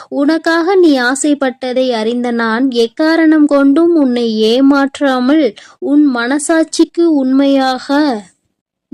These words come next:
நிச்சயம் உன்னிடம் கொண்டு வந்து சேர்க்கத்தான் நான் போகிறேன். எந்த நாளிலும் என் பிள்ளையான நீ மன வருத்தம் அடையும்படி நான் விட்டு விட மாட்டேன், என் செல்லமே.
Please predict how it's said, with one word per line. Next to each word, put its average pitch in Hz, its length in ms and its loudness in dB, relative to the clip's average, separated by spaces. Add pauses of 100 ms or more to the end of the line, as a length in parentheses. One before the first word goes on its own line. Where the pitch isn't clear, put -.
(140)
நிச்சயம் 339 680 0
உன்னிடம் 302 580 4
கொண்டு 269 360 2
வந்து 254 340 0
சேர்க்கத்தான் 254 840 -2
நான் 262 280 2
போகிறேன். 220 640 -2 (540)
எந்த 294 360 2
நாளிலும் 285 640 2 (240)
என் 269 220 2
பிள்ளையான 294 760 2
நீ 277 140 4 (100)
மன 247 300 0
வருத்தம் 285 520 0
அடையும்படி 240 680 -2
நான் 247 280 0
விட்டு 220 400 -6
விட 247 260 0
மாட்டேன், 220 560 -4
என் 233 220 -4
செல்லமே. 208 540 -6